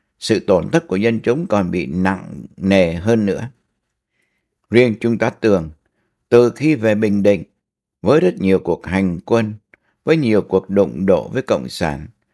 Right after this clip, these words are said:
nhân dân chưa hề bị tổn hại về sinh mạng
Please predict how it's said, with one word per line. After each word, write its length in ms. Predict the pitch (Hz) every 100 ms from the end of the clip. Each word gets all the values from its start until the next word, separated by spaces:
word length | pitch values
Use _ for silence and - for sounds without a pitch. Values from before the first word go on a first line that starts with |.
| _ _ _
nhân 320 | 117 135 127 117
dân 280 | 131 120 110
chưa 280 | - 151 139
hề 260 | 120 95 90
bị 160 | 76
tổn 400 | - 85 76 65
hại 220 | 82 69
về 120 | 73 87
sinh 540 | - - 123 120 110
mạng 260 | 90 67